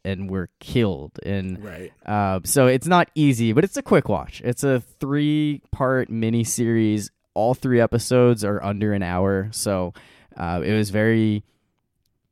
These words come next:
Speaker 1: again, I can wanna say easy. It was, it was just something I was able to pass by a couple episodes in the afternoon, watch the last one, uh, before bed after the C Team Show podcast, and, um, I think, I feel like I, I learned a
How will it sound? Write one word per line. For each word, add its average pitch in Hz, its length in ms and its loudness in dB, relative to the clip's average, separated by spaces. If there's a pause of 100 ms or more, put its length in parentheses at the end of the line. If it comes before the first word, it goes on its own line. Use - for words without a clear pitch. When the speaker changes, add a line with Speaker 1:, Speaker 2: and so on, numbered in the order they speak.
(760)
Speaker 1:
again, 104 280 0
I 87 120 -4
can 101 160 -6
wanna 101 180 -4
say 107 180 -2
easy. 101 540 -2
It 113 80 2
was, 123 220 4 (380)
it 147 60 0
was 156 140 6
just 160 160 4
something 160 240 2
I 139 40 4
was 139 140 6
able 151 100 6
to 151 80 6
pass 127 320 4
by 120 240 2
a 110 40 0
couple 123 320 2
episodes 117 440 2
in 110 60 -4
the 110 80 0
afternoon, 98 600 -4
watch 95 240 -2
the 113 80 -4
last 98 320 -4
one, 95 300 -4
uh, 87 260 -6
before 98 380 -4
bed 90 380 -8
after 87 320 -6
the 90 100 -6
C 90 200 -8
Team 90 240 -10
Show 87 300 -6
podcast, 73 840 -10
and, 90 360 -10 (500)
um, 90 300 -2
I 131 140 2
think, 170 200 4
I 139 120 6
feel 233 180 6
like 151 120 4
I, 107 260 0 (100)
I 110 120 -2
learned 110 320 -2
a 98 60 -4